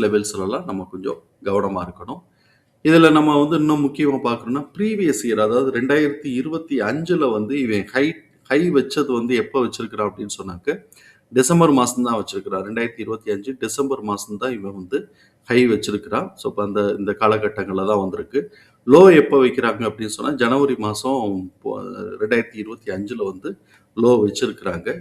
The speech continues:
இந்த டேட்டையும் நம்ம கவனத்துல எடுத்துக்கிறோம். சப்போஸ் இதே மாதிரியே ரிப்பீட் ஆகுது, இந்த, இந்த பேட்டர்ன் தான், அதாவது ஜ-, ஜனவரியில லோ வச்சுட்டு டிசம்பர்ல ஹை வைக்கிறதுங்கிறது ரெகுலர் பேட்டர்னா அப்படிங்கிறத நம்ம ஒரு தடவை செக் பண்ணிக்கிட்டோம் அப்படின்னு சொன்னோம்னாக்க,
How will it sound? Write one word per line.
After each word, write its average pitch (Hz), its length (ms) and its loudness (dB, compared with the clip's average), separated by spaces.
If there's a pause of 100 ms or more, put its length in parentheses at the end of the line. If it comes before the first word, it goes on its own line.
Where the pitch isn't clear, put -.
இந்த 110 140 -8 (100)
டேட்டையும் 110 400 -4
நம்ம 101 160 -8 (100)
கவனத்துல 101 400 -4
எடுத்துக்கிறோம். 107 460 -8 (460)
சப்போஸ் 165 340 0 (180)
இதே 143 200 4 (160)
மாதிரியே 135 280 2 (120)
ரிப்பீட் 120 420 -8
ஆகுது, 107 400 -4 (300)
இந்த, 95 140 -12 (140)
இந்த 95 220 -10
பேட்டர்ன் 101 340 -4
தான், 98 140 -4
அதாவது 104 280 -4 (120)
ஜ-, - 100 -20 (280)
ஜனவரியில 113 540 0
லோ 117 80 2 (140)
வச்சுட்டு 107 400 -4
டிசம்பர்ல 107 500 -4 (100)
ஹை 110 100 0 (100)
வைக்கிறதுங்கிறது 104 800 -2 (480)
ரெகுலர் 151 540 8
பேட்டர்னா 117 420 2
அப்படிங்கிறத 107 520 -4
நம்ம 98 180 -6
ஒரு 98 120 -6
தடவை 107 160 -2 (100)
செக் - 200 -16
பண்ணிக்கிட்டோம் 101 420 -6
அப்படின்னு 98 280 -12
சொன்னோம்னாக்க, 92 540 -10